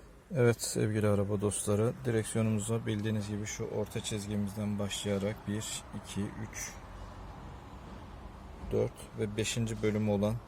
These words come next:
en son orta bağlantı hiza çizgimizde dikişimizi bitireceğiz. Gayet güzel olduğunu düşünüyorum.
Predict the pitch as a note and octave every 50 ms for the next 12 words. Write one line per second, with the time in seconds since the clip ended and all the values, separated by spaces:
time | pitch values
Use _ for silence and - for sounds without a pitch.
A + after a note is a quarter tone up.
0 | - - - A#2 A2 G#2 - - G#2+ G#2+ G#2+ - G#2+ G#2+ G2 - - G#2+ G2 G2+
1 | G2+ G2+ G2+ G2 G2+ G2+ G2 - - A2 - A2+ G#2 F#2+ G#2 A2 A2 - - -
2 | - - - - - - - - - - - A#2+ A2 G#2+ G#2+ G#2+ G#2+ G2+ G2 A2+
3 | A#2 G#2+ A2 G2+ - - - A2 G#2+ G2+ F#2+ G#2+ G2+ G#2+ A2 - - A2+ G2+ G2+
4 | F#2+ F#2 G2+ G2+ A2+ B2 - - - - - - - - - - - - - -
5 | - - B2 A#2 A2+ A#2 A#2 - - C3 A2+ G#2+ A#2 A#2 A2+ A2 G#2+ G#2+ G2+ G#2+
6 | A2 A2 G#2+ G2 G2 - - - G2+ G2 F#2+ F#2+ F#2+ G#2+ B2